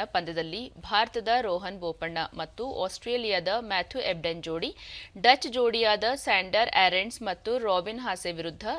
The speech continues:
ಏಳು ಐದು, ಆರು ನಾಲ್ಕು ಸೆಟ್ಗಳಿಂದ ಜಯಗಳಿಸುವ ಮೂಲಕ ತಮ್ಮ ಅಭಿಯಾನವನ್ನು ಪ್ರಾರಂಭಿಸಿದ್ದಾರೆ. ಮುಂದಿನ ಸುತ್ತಿನಲ್ಲಿ ಅವರು ಜರ್ಮನಿಯ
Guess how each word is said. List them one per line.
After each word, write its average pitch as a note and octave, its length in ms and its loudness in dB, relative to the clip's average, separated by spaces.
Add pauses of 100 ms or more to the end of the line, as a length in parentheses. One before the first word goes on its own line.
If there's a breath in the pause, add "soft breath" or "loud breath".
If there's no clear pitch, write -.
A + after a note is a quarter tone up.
(120)
ಏಳು A3 340 2
ಐದು, F#3+ 340 -2
ಆರು F#3 320 0
ನಾಲ್ಕು F#3 480 -4
ಸೆಟ್ಗಳಿಂದ E3 560 -6 (100)
ಜಯಗಳಿಸುವ F3+ 680 -2
ಮೂಲಕ D#3+ 360 -6 (460 loud breath)
ತಮ್ಮ G3 220 0
ಅಭಿಯಾನವನ್ನು F#3+ 800 2
ಪ್ರಾರಂಭಿಸಿದ್ದಾರೆ. E3 880 -2 (760 loud breath)
ಮುಂದಿನ C#4+ 380 2
ಸುತ್ತಿನಲ್ಲಿ A3 640 -4
ಅವರು G3+ 420 0
ಜರ್ಮನಿಯ A#3 680 2